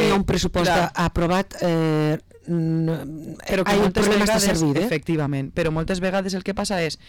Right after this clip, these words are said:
Speaker 2: si nosaltres ja tenim ixa part, que és nostra, que és l'aprovació del pressupost,
Speaker 1: Clar.
Speaker 2: que falta gent per a poder tramitar els pagaments, bueno, faltarà gent, però saps que serà sempre més ràpid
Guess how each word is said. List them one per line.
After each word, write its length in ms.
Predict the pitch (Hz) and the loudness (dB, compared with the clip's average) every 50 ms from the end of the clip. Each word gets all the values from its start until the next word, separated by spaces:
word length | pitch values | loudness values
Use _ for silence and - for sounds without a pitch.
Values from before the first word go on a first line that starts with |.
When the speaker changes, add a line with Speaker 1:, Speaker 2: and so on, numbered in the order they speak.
| - - | -20 -12
Speaker 2:
si 140 | - - 190 190 | -8 -2 0 0
nosaltres 340 | 190 185 214 214 214 226 | 2 2 0 0 2 0
ja 80 | 240 220 | 0 0
tenim 360 | 208 220 214 196 147 123 135 - - - | 0 0 0 0 0 -2 -4 -8 -14 -8
ixa 260 | - 175 - 208 180 - | -6 -2 -2 -2 -2 0
part, 320 | - 151 131 - - - - | 0 -2 -2 -2 -6 -16 -6
que 80 | - 180 | -4 -2
és 80 | 165 151 | -2 -2
nostra, 400 | 165 151 135 - - 147 101 - | -2 -4 -4 -4 -4 -6 -6 -2
que 100 | - 175 | -2 -2
és 80 | 165 | 0
l'aprovació 460 | - 165 147 165 170 165 165 - 180 165 | 2 2 2 2 2 0 0 0 0 0
del 120 | 165 151 | 0 0
pressupost, 500 | - 151 147 160 143 - 165 196 220 170 | -2 -2 -2 -2 -2 -2 -2 -4 -4 -6
Speaker 1:
Clar. 100 | 165 - - _ - - - - - - - | -14 -18 -20 _ -20 -20 -20 -20 -20 -18 -6
Speaker 2:
que 120 | - 202 180 | -4 -4 0
falta 300 | - 208 208 208 214 226 220 185 | 2 2 0 2 2 2 2 2
gent 300 | 185 160 120 117 107 - - - | 2 0 0 0 -2 -6 -10 -2
per 140 | - 151 147 | -2 0 0
a 60 | 143 | 2
poder 260 | 135 147 143 147 151 151 | 0 2 0 0 -2 -2
tramitar 600 | - 175 165 165 165 151 - 160 151 143 131 - - _ _ - - _ _ _ _ - - - - - - - - | -2 -2 0 0 -2 0 0 0 0 0 0 -4 -10 _ _ -20 -20 _ _ _ _ -20 -20 -20 -20 -20 -20 -18 -6
els 180 | - - - - | -6 -4 -4 -2
pagaments, 680 | - 147 131 135 143 139 139 156 202 254 254 - - - - - - - - - - - - - - _ _ - _ _ - - - | -2 -2 0 0 0 0 0 0 0 -2 -2 -4 -8 -10 -20 -20 -20 -20 -20 -20 -20 -20 -20 -20 -20 _ _ -20 _ _ -20 -20 -10
bueno, 400 | - 117 190 190 175 165 202 233 - - _ - _ _ _ _ _ - | -2 2 2 4 4 2 0 -2 -6 -16 _ -20 _ _ _ _ _ -10
faltarà 380 | - - 170 160 165 165 170 190 | -2 -2 0 2 2 2 2 2
gent, 300 | 180 196 190 208 220 202 - - - - | 2 2 2 2 2 0 -2 -8 -20 -4
però 200 | - 185 170 165 | -2 2 2 2
saps 320 | 160 - - 170 175 - - | 2 4 2 2 2 0 0
que 80 | - | -2
serà 340 | 208 - 202 185 190 185 185 180 | -2 0 2 2 2 2 0 0
sempre 420 | - - 202 196 185 190 165 151 | -2 -2 -2 -2 0 0 0 0
més 260 | 143 156 170 185 185 | 0 0 0 0 -2
ràpid 520 | - 175 175 180 180 170 240 254 - - | 0 0 2 0 2 2 0 0 0 -2